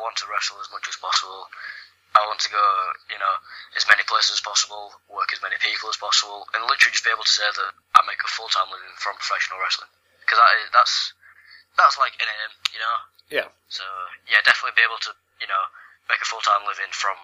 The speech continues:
Speaker 1: professional wrestling.
Speaker 2: So do you want, do you wanna go down the Young Bucks route, or ju-, of keeping the indies and making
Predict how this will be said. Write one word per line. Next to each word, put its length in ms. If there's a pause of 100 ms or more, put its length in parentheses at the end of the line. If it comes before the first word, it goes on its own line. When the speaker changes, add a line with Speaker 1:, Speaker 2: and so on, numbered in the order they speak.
(220)
Speaker 1:
professional 400
wrestling. 260 (720)
Speaker 2:
So 100
do 80
you 100
want, 280
do 640
you 40
wanna 140
go 180
down 320
the 280 (840)
Young 300
Bucks 220
route, 260
or 80
ju-, 220
of 180
keeping 480
the 160
indies 480
and 80
making 400